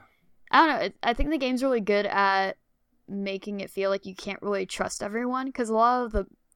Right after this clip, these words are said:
how the trials, like, go, they, they're very tense, and it's like you're basically using all the evidence you've collected in your investigations to, like, throw in your friends' faces. And a lot of times, like, trials do not go the way you'd expect, and then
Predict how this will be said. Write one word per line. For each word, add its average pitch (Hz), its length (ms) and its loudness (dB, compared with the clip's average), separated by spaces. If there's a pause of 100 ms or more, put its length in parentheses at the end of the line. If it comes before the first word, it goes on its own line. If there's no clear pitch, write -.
(420)
how 214 200 2
the 220 140 0
trials, 196 520 0
like, 196 200 -4
go, 190 380 0
they, 190 180 -4 (480)
they're 208 100 -4
very 302 220 2
tense, - 680 2
and 196 200 -4
it's 185 100 -6
like 190 160 -8
you're 196 80 -4
basically 208 340 0
using 208 300 -4
all 208 160 0
the 202 120 -6
evidence 190 400 -6
you've 190 140 -10
collected 190 460 -4
in 190 200 -8
your 190 120 -8
investigations 190 880 -8
to, - 120 -6
like, - 220 -6
throw 190 340 0
in 190 120 -6
your 185 120 -10
friends' 185 360 -10
faces. 277 560 -6 (800)
And 202 520 4
a - 100 -2
lot 226 120 6
of 254 80 -4
times, 285 220 -2
like, 294 140 -2
trials 226 380 -2
do 233 100 -4
not 208 180 0
go 220 120 0
the 214 100 -2
way 214 120 -2
you'd 202 200 0
expect, - 440 -10
and 185 140 -10
then 185 120 -10